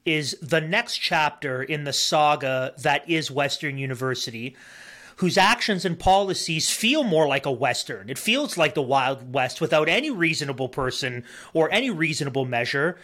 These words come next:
and that anyone with any sense of rationale would look at and say, "That's kinda crazy," like the Wild Wild West. On the university website page, the vice president of Western University,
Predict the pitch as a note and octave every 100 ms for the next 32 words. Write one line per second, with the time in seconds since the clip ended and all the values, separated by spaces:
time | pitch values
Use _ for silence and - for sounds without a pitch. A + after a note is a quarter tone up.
0 | - E3 E3+ F3 G3 A#3+ A#3+ F3+ E3+ D3+
1 | E3+ E3 - F3+ A3+ G#3+ - - F3 E3
2 | - - - - - D3 D#3 D#3 - E3
3 | D#3+ D#3+ C3+ C3+ E3 - D3 C#3+ D3+ C3+
4 | - D3+ C#3+ - - - F#3 C#4 G#3 -
5 | - C#3 G3 E3 G2+ F2 _ D#3+ F3 F3
6 | D#3 D3+ D3 C3 C#3 C3 A#2+ G#2 - -
7 | - - - - E3 G3 A#3 A3+ G#3+ G#3
8 | G3 F3 F3 E3+ F3 D#3+ - C#3 C3+ B2+
9 | - - - D#3+ A#2 F3 A#3 - - B3
10 | A#3+ D#3 D3+ D#3 B2+ D#3 F3+ - G3 F3
11 | F#3+ F#3+ D#3 D3 - D#3 E3